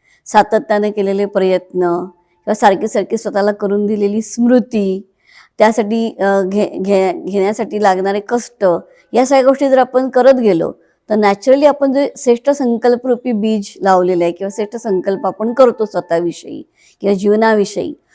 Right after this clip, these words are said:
तर ते आपण प्रॅक्टिकलमध्ये उतरवू शकतो. कधी कधी असं आपण म्हणतो ना की मग चांगला विचार करतो, खूप चांगलं थिंकिंग करतो, खूप ठरवतो,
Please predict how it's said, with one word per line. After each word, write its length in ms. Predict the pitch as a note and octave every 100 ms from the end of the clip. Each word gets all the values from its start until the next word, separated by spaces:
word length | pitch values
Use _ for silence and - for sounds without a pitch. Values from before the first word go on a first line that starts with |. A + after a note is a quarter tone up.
| -
तर 60 | B3
ते 100 | C4
आपण 220 | C4+ D4+
प्रॅक्टिकलमध्ये 720 | C#4+ A3 - C#4+ C#4+ C#4 C#4
उतरवू 380 | B3 C4 G3 G3
शकतो. 420 | G3 D#3+ - _ - _ -
कधी 180 | G#3 A3+
कधी 160 | A3
असं 160 | A3 G#3+
आपण 120 | G#3+
म्हणतो 300 | A3 F#3+ C#4+
ना 160 | A3+ C#3
की 380 | _ _ -
मग 140 | A3+ B3+
चांगला 360 | C4+ A3 A3+
विचार 320 | A#3 A3+ G#3+ G#3
करतो, 360 | G3 F3 F#3+
खूप 180 | G3 A3
चांगलं 220 | G#3+ G#3
थिंकिंग 480 | G#3+ A3+ G#3 G#3 G#3
करतो, 540 | G3+ F3+ F#3+ F#3 F#3 _ _ -
खूप 220 | C4+ -
ठरवतो, 720 | A3 A3+ A3+ A3 G3 F3+